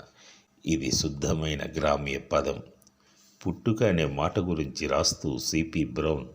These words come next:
"ఇది గ్రాంధిక పదం" అన్నాడు. గ్రాంధికం అనే మాట అప్పటికే ఉంది, కానీ బ్రౌన్ అర్థం వేరు. ఆయన దృష్టిలో గ్రాంధికం అంటే పొయిటికల్ అని, పుట్టింది మొదలుగా అంటే పుట్టిన మరుక్షణం నుంచి అని అర్థం.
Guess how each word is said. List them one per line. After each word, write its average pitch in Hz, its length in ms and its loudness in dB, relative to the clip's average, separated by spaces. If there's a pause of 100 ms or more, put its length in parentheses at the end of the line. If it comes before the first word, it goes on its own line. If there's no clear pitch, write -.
(300)
"ఇది 76 280 0
గ్రాంధిక 87 440 -2
పదం" 73 320 0
అన్నాడు. 64 360 0 (760)
గ్రాంధికం 80 640 2
అనే 69 300 0 (140)
మాట 80 260 0
అప్పటికే - 760 0
ఉంది, 67 540 -4 (460)
కానీ 73 400 0 (380)
బ్రౌన్ 78 480 0
అర్థం 64 380 -4
వేరు. 65 320 0 (840)
ఆయన 71 280 0
దృష్టిలో 69 760 -2
గ్రాంధికం 78 540 2
అంటే 69 260 -2
పొయిటికల్ 90 800 4
అని, 64 220 -2 (720)
పుట్టింది 104 460 4
మొదలుగా 82 580 6
అంటే 73 380 -2
పుట్టిన 85 580 0
మరుక్షణం 71 800 -2
నుంచి 69 460 -2
అని 65 160 -2
అర్థం. - 420 -4